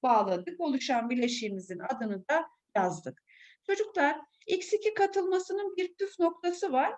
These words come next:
Onu da vereceğim. X iki katılmalarında size en çok brom katılmasını sorar. Neden? Çocuklar, bromu katarken bromlu su çözeltisi hazı-, hazırlar.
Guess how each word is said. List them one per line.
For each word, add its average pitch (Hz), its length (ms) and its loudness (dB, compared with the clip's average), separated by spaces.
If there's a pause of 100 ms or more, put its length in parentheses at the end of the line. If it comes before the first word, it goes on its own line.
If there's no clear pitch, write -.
Onu 302 280 2
da 269 100 4
vereceğim. 226 520 0 (340)
X 320 260 -2
iki 427 220 2
katılmalarında 269 960 2
size 359 320 -2
en 370 340 2
çok 349 200 -2
brom 349 500 2
katılmasını 320 760 0
sorar. 359 520 0
Neden? 214 320 4 (920)
Çocuklar, 370 480 2
bromu 403 340 0
katarken 403 680 2
bromlu 349 420 2
su - 180 -20
çözeltisi 330 720 2
hazı-, 233 440 2
hazırlar. 214 580 2